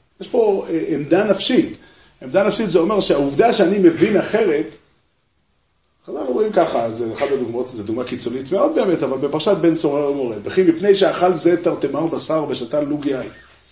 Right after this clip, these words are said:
יוציאו אביו ואמו לשרפה?" לי, לא קשה לי לדמיין על הרבה אנשים מתוכנו שאומרים, "מכאן תלמד שכן."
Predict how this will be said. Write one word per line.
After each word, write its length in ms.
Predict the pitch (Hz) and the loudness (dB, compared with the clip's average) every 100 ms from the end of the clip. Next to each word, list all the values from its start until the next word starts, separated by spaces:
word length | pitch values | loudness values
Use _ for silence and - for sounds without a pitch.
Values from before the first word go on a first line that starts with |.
| - - _ 127 | -20 -20 _ -6
יוציאו 580 | 139 131 147 165 175 | -4 -4 -2 2 2
אביו 200 | - 135 160 | 2 -2 -2
ואמו 260 | 135 127 135 | -4 -4 -4
לשרפה?" 440 | 139 117 98 165 - - _ _ _ _ _ _ _ _ _ _ _ _ _ _ _ _ _ _ _ _ _ _ _ - - - - - - - 196 | -4 -6 -4 -4 -6 -12 _ _ _ _ _ _ _ _ _ _ _ _ _ _ _ _ _ _ _ _ _ _ _ -20 -20 -20 -20 -20 -20 -20 -12
לי, 320 | 190 135 123 | -10 -8 -6
לא 140 | 147 190 | -4 -4
קשה 240 | 202 - | 0 0
לי 120 | 156 131 | 0 0
לדמיין 480 | 127 123 123 131 | -2 -2 -2 -2
על 100 | 113 | -4
הרבה 320 | 104 95 147 127 | -6 -4 -2 -2
אנשים 320 | 113 117 110 | -4 -6 -8
מתוכנו 480 | 98 101 135 165 143 | -12 -8 -4 -2 -4
שאומרים, 340 | 123 139 170 - - _ - | -6 -4 -6 -6 -20 _ -20
"מכאן 280 | - 123 123 | -14 -10 -6
תלמד 320 | 196 285 302 | -2 -2 -2
שכן." 360 | - 165 - | -2 0 0